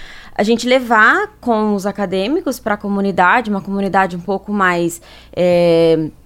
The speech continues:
periférica, né? Um pouco mais, é, necessitada, levar esse projeto, levar ações pra comunidade,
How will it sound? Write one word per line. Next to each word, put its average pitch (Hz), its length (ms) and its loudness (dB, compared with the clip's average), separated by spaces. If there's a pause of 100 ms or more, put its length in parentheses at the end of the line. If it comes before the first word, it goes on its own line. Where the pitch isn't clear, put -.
periférica, 277 800 0
né? 359 220 -2 (160)
Um - 20 -20
pouco 214 240 -8
mais, 190 560 -2
é, 175 480 0
necessitada, 214 920 0 (360)
levar 247 560 2
esse 330 140 -4
projeto, 240 600 -2
levar 220 420 -2
ações 254 720 -2
pra 220 200 -6
comunidade, 202 840 0